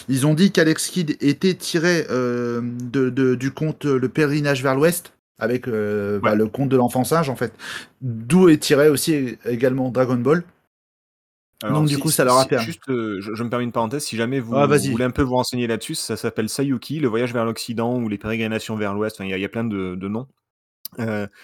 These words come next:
Speaker 2: mais effectivement, ça raconte l'histoire d'un moine qui va récupérer des textes sacrés, euh, bouddhiques, accompagné du roi singe, qui s'appelle Son Goku ou Son Wukong, et cetera. Et c'est de là qu'est tiré, euh, qu'est tiré Dragon Ball, et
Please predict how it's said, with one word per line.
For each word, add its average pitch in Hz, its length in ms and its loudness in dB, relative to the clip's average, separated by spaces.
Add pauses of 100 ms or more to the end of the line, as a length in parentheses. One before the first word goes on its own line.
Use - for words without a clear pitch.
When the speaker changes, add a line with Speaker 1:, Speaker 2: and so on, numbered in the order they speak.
(280)
Speaker 2:
mais 107 180 -4
effectivement, 120 500 -6
ça 127 140 -6
raconte 110 240 -2
l'histoire 120 300 -2
d'un 117 100 0
moine 139 240 0
qui - 140 -10
va 107 100 -2
récupérer 113 400 -4
des 110 80 -2
textes 113 320 -6
sacrés, 117 540 -4
euh, 85 760 -10 (380)
bouddhiques, 98 520 -14 (500)
accompagné 131 580 0
du 113 140 -6
roi 110 160 0
singe, 127 420 -6 (360)
qui - 120 -14
s'appelle 110 300 -4
Son 104 160 -8
Goku 107 380 -4
ou 110 40 -4
Son 110 180 -6
Wukong, 107 440 -6
et 95 60 -8
cetera. 98 360 -10 (380)
Et 131 180 0
c'est 110 240 -6
de 101 80 -6
là 120 140 -2
qu'est 117 120 -6
tiré, 107 400 -6
euh, 87 460 -8
qu'est 101 120 -8
tiré 107 220 -8
Dragon 101 280 -4
Ball, 120 340 -2 (300)
et 117 340 -2